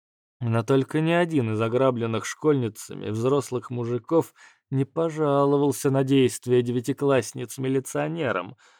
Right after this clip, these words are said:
Все они отрицали своё знакомство с предприимчивыми девицами. Оксана и Нина копили деньги на покупку кооперативных квартир в Москве,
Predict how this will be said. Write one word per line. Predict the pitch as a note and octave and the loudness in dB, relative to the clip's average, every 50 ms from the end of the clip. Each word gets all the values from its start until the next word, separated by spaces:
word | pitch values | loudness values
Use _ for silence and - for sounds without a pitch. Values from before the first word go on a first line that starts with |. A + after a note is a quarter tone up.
| _ _ _ | _ _ _
Все | - - D3 D3+ | -8 0 2 4
они | D#3+ F3 F#3 | 4 6 6
отрицали | F#3+ F#3 F3+ F#3+ F#3 G#3 - - - D3+ C3+ B2 B2 A2+ | 6 6 6 8 6 6 6 6 4 4 6 6 4 2
своё | G#2+ - B2+ B2+ B2 A#2+ | -2 -2 2 2 4 4
знакомство | A2+ A2 B2 B2+ A2+ - D3+ D3 C#3 B2+ - - - D3+ D3+ C#3+ - - - | 2 2 0 -2 0 0 0 0 0 0 -4 -2 2 2 2 2 0 -12 -20
с | - - | -14 -2
предприимчивыми | - F3+ F3+ E3+ - - - F#3 F3+ D#3+ C#3 C3 B2 - - C#3 C3 C#3 C#3 C#3 | 2 2 2 2 2 2 4 4 6 8 6 6 4 2 0 0 2 2 2 2
девицами. | C3 B2 C#3 D#3 C#3+ B2+ G#2+ G2 F#2+ - - - G2 F#2 F#2 A2+ - _ _ _ _ _ _ _ _ _ _ _ - | 0 -2 -4 -4 -4 -4 -6 -6 -6 -8 -10 -10 -10 -10 -12 -14 -16 _ _ _ _ _ _ _ _ _ _ _ -6
Оксана | - C#3 - - - F3+ G3 G#3+ G#3+ | -6 -6 -4 2 4 4 6 6 6
и | G#3+ | 6
Нина | G#3 G3+ G3+ G#3 G#3 G3+ | 6 6 6 6 6 6
копили | - G3+ F#3+ - G3+ G3 G3+ | 6 4 4 6 4 2 4
деньги | F#3+ F3+ G3+ G3 F#3+ F3 E3+ F3+ | 6 8 8 8 8 6 4 4
на | F3 F3 | 4 6
покупку | - F3 E3 - - G3 - - - - F3 | 4 4 2 4 2 0 0 0 -2 -2 -2
кооперативных | - - - E3+ D#3+ - - E3 D#3+ E3 D3+ - - F3 D#3+ E3 E3+ D3+ - - | 0 2 2 2 2 4 2 4 4 4 2 2 0 0 0 2 -2 -2 -2 -4
квартир | - D3 D3 D3+ C3+ B2+ - - E3+ D#3 D3 | -4 2 4 4 4 2 0 0 2 2 2
в | C#3 C#3+ | 2 2
Москве, | C#3+ D3 C#3 - - - - D#3 D#3+ D#3 A#2 G2 | 2 0 0 -2 -6 -10 -4 -2 0 0 0 0